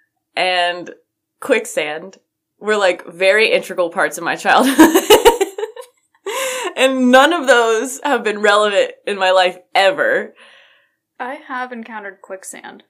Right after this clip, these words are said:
Speaker 2: before.
Speaker 1: What? Where?
Speaker 2: Like, in marshes.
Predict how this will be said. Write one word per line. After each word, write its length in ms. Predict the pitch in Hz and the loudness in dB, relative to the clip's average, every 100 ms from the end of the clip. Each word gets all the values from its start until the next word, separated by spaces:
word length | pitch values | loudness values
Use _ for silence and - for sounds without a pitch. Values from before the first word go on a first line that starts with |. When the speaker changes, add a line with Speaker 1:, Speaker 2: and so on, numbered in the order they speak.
| _ | _
Speaker 2:
before. 560 | 208 _ - - - _ _ _ _ 170 | -20 _ -18 -18 -20 _ _ _ _ _
Speaker 1:
What? 420 | - 262 320 - _ _ | -20 -20 -20 -20 _ _
Where? 600 | - 180 320 370 127 - _ _ _ _ _ | -10 -6 -4 -4 -6 -10 _ _ _ _ _
Speaker 2:
Like, 220 | 233 220 - | -14 -14 -14
in 180 | 214 196 | -16 -14
marshes. 680 | 180 185 226 226 240 - | -16 -16 -16 -16 -18 -20